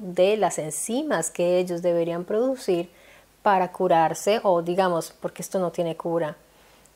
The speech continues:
para vivir un poco mejor con su enfermedad, que son las sustancias que son las que producen el grupo hemo, como les decía al inicio.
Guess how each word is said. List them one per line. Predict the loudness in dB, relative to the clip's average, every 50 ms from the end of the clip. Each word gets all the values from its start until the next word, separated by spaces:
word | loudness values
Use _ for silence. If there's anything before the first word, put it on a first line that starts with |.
| _ _ _ _ _
para | 4 6 6 6 6 4 4 4 4 4 2 2 0 -2 -6 -8 -6
vivir | -2 -2 0 0 2 2 2
un | 2 2
poco | 2 0 0 2 0 0
mejor | 0 0 0 -2 -2 0 4 4 6 4 4 0 -6 -14 -10 -4
con | -2 -2 -2 -2
su | -2 -2 -2
enfermedad, | -2 0 0 0 0 0 0 -4 -4 -2 0 0 0 -2 -4 -8 _ _ _ _ _ _
que | -2 -2 0
son | 0 0 -2 -2 -2
las | -2 -4
sustancias | -4 -6 -6 -2 0 0 0 0 -2 -4 -2 0 0 0 0 -2 -6 -16 _ _ _ _ _ -4
que | -2 0 2 2 2 0 0 -2
son | -4 -4 -4 -4 -4 -4 -6 -4 -2 -2
las | -2 -2 -2
que | -4 -8
producen | -6 -4 -2 -2 -2 -2 -2 -2 -2 -2 -2 -2
el | -2 0
grupo | 0 -2 -2 0 0 0 0 0 0 -2
hemo, | -2 -2 -2 0 -2 -4 -6
como | -6 -6 -6 -4 -4
les | -4 -6 -8 -10
decía | -12 -12 -10 -6 -6 -4 -4
al | -4 -6
inicio. | -6 -4 -2 0 0 0 -2 -4 -8 -8